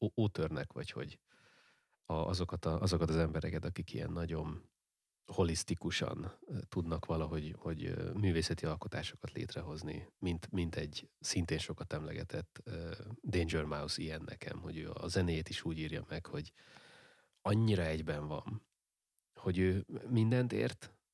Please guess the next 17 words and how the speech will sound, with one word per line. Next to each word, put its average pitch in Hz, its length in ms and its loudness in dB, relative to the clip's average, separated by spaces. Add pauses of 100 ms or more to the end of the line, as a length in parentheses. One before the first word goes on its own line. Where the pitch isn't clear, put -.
minden 98 380 6
részét 87 500 4
érti 92 320 2
annak 87 260 2
a 85 40 -2
dolognak, 85 380 2
amit 82 240 0
ő 73 100 -4
csinál, 98 380 4
mindennek 85 440 2
oka 113 240 2
van, 92 360 2 (300)
és - 160 2
ezért 82 220 2
ez 78 120 -2
így 78 100 -4
működik. - 600 -4